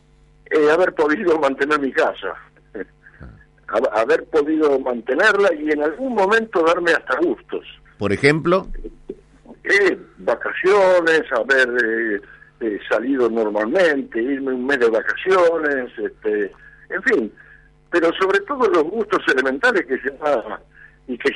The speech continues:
Speaker 1: se debe dar a un trabajador.
Speaker 2: ¿Y algún pasajero que recuerdes por alguna anécdota en particular?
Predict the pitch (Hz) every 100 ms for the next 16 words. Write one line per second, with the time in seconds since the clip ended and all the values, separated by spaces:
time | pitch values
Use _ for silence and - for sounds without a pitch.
0 | - 139 214 254 139 117 113 107 101 107
1 | 101 - 107 101 87 - 98 110 135 131
2 | 123 120 147 143 113 107 101 95 127 139
3 | 127 110 - 87 92 98 95 104 104 92
4 | 90 78 80 90 87 101 123